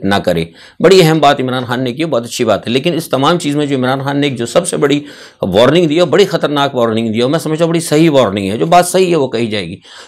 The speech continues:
जो उन्होंने कहा था कि मौजूदा हुकूमत ये बेवकूफ़ी कर रही है और मौजूदा हुकूमत ये कह रही है। ये अच्छा एक बात मैं भी बता दूँ कि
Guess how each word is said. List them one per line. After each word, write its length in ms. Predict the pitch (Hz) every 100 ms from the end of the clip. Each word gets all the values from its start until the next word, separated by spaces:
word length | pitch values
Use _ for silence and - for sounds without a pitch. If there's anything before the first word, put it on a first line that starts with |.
| -
जो 160 | 135
उन्होंने 260 | 139 147 160
कहा 180 | 139 131
था 120 | 139
कि 120 | 135
मौजूदा 360 | 117 110 135 135
हुकूमत 340 | 120 135 135
ये 60 | 131
बेवकूफ़ी 500 | 104 107 131 123 143
कर 160 | 139
रही 240 | 131 120 113
है 60 |
और 100 | 120
मौजूदा 300 | 107 107 127
हुकूमत 360 | 127 127 127 127
ये 60 | 123
कह 200 | 127 135
रही 160 | 110
है। 60 | 113
ये 120 | 139
अच्छा 200 | 156 -
एक 120 | 139
बात 200 | 135 139
मैं 140 | 143 143
भी 80 | 139
बता 160 | 135
दूँ 140 | 131 147
कि 200 | 151